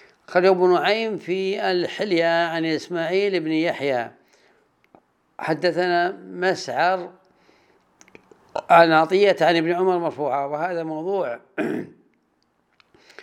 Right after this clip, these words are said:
إسماعيل كذاب، كان يضع الحديث، وقال حاكم: "روى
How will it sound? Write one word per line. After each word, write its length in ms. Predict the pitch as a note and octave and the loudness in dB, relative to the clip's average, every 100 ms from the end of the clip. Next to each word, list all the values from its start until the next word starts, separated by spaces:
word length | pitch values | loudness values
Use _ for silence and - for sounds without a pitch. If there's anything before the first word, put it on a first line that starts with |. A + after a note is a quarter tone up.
| - - - _ _ - | -20 -20 -20 _ _ -6
إسماعيل 520 | - F#3+ F#3+ A3 G3+ | 4 6 8 8 6
كذاب، 640 | E3 F3 B2+ F#3+ G#3+ G3 | 4 2 4 4 4 0
كان 260 | - F3+ E3+ | 0 0 0
يضع 400 | F3 F3 E3 E3 | 0 0 0 -2
الحديث، 480 | D#3 D#3+ E3+ G3 D3+ | -2 -4 -4 -4 -2
وقال 400 | C#3+ C#3 D#3+ D3+ | -2 -2 -2 -2
حاكم: 560 | E3 F3+ - E3+ C#3+ | 0 -2 -2 -4 -4
"روى 480 | - E3 G3 E3 - | -2 0 0 -2 -4